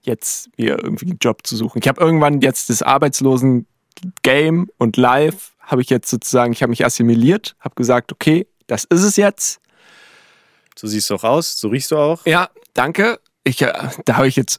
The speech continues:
Speaker 1: auch wirklich ein halbes Jahr, glaub ich, dran gearbeitet. Das ist so ein Patina-mäßig, so. Äh, hab ich auch patentieren lassen. Auf jeden Fall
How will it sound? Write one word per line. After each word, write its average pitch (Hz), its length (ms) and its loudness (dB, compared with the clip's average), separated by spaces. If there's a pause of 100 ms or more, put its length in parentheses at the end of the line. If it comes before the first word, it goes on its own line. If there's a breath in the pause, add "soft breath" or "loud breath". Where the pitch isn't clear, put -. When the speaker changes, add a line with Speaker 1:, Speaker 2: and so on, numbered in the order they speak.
Speaker 1:
auch 123 200 0
wirklich 131 300 0
ein 113 140 2
halbes 127 280 0
Jahr, 127 120 4
glaub 120 140 0
ich, 113 80 -6
dran 113 160 0
gearbeitet. 123 600 0
Das - 160 -2
ist 131 160 -6
so 117 120 2
ein 113 180 0
Patina-mäßig, 139 1120 0
so. 120 300 -4 (1040 loud breath)
Äh, 120 80 2
hab 120 400 2
ich 139 100 2
auch 123 60 0
patentieren 160 340 0
lassen. 170 220 2 (240 loud breath)
Auf 135 180 0
jeden 190 380 4
Fall 165 680 2